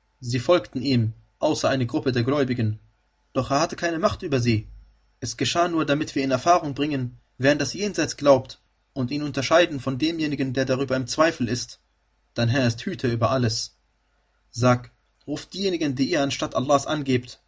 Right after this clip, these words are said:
Sie verfügen nicht einmal über das Gewicht eines Stäubchens, weder in den Himmel noch auf der Erde.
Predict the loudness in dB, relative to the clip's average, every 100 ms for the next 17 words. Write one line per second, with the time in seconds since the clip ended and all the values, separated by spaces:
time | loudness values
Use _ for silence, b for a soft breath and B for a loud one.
0 | _ _ _ _ -10 -6 -6 -4 -6 -6
1 | -6 -4 0 2 2 0 -2 -2 -2 -2
2 | -2 -2 -2 4 4 4 -2 -4 -6 -14
3 | _ _ _ 2 2 0 0 2 2 0
4 | 0 -2 0 2 4 4 2